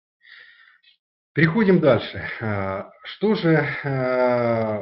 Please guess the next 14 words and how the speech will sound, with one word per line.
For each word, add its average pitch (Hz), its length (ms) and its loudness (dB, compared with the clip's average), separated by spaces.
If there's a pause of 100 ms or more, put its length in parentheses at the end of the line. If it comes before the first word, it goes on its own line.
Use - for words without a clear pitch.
основные 139 600 -4
задачи 135 460 -2
по, - 140 -18
по 131 180 -4
Евразии 120 760 -4
и 104 60 -10
что - 200 -10
мы 131 200 0
видим? 98 340 -8
Ну, 143 140 -4
во-первых, 156 520 -4
э, 110 280 -4
начались 123 440 -8
мы, 110 240 -6